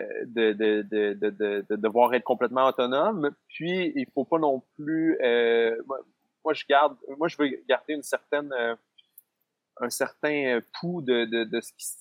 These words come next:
de, de, de notre société, puis de pas complètement nous isoler, puis de continuer à avoir des discussions avec, euh, avec les gens en ville, puis, euh,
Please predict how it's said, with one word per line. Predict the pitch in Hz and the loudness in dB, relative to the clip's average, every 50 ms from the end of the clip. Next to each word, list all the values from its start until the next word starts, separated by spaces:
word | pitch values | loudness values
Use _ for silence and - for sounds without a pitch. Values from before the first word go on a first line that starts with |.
| - | -8
de, | 123 123 | -6 -4
de, | 120 117 | -4 -2
de | 120 117 | -2 -2
notre | 117 117 117 113 - | 0 0 0 0 0
société, | - 127 - - - - - 165 165 | -4 -4 -4 -4 -4 -4 -4 -6 -8
puis | 151 _ 113 | -8 _ -6
de | 120 110 | -4 -4
pas | - - 143 | -2 -4 -2
complètement | - 143 120 131 117 - 135 139 | -2 -2 -2 -2 -2 -2 -2 -4
nous | 143 131 127 123 123 120 | -2 -4 -6 -6 -6 -6
isoler, | 110 107 110 113 117 113 107 113 117 113 113 117 127 151 175 165 | -8 -8 -10 -12 -12 -12 -4 0 2 2 2 2 0 -2 -2 -4
puis | - - - 113 | -6 -10 -12 -6
de | 104 113 110 | -2 -2 -2
continuer | - - - 127 120 - - - 131 131 143 160 170 160 | -2 -2 -2 -4 -4 -4 -8 -10 -10 -8 -6 -4 -2 0
à | 143 123 | 0 0
avoir | 117 123 127 120 | 2 0 0 -2
des | 113 113 110 | -2 -6 -10
discussions | 110 110 - - - - - - - - 139 135 139 139 | -12 -12 -12 -14 -14 -12 -12 -14 -12 -8 -6 -4 -2 -2
avec, | 123 110 104 117 117 110 - _ - 120 | -2 0 0 -2 -2 -2 -6 _ -10 -8
euh, | 113 110 113 110 - _ _ _ _ _ _ | -6 -6 -6 -6 -8 _ _ _ _ _ _
avec | - 113 107 110 113 - - | -2 0 0 0 -2 -2 -4
les | 117 113 107 | -4 -4 -4
gens | 117 123 113 | -4 -4 -4
en | 113 113 110 104 | -4 -4 -6 -6
ville, | - 131 143 147 143 139 131 - | -6 -4 -2 -2 -2 -2 -4 -10
puis, | _ 113 107 104 107 107 | _ -10 -8 -4 -2 -2
euh, | 107 104 104 104 104 | -2 -2 -2 -4 -6